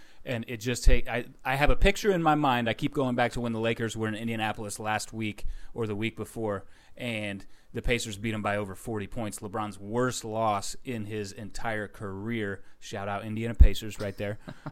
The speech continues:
Speaker 1: Uh, Vic's, Vic's out for the season. They're going nowhere in the playoffs, but they,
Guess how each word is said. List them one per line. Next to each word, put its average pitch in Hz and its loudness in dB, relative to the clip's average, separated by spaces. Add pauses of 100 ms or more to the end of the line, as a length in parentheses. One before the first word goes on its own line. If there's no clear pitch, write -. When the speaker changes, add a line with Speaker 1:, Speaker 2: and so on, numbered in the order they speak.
Speaker 1:
Uh, 104 -4
Vic's, 113 -6
Vic's 139 -2
out 139 2
for 151 -6
the 131 -2
season. 139 0
They're 127 0
going 123 2
nowhere 123 2
in 120 -4
the 113 -8
playoffs, 123 6
but 110 -6
they, 107 -2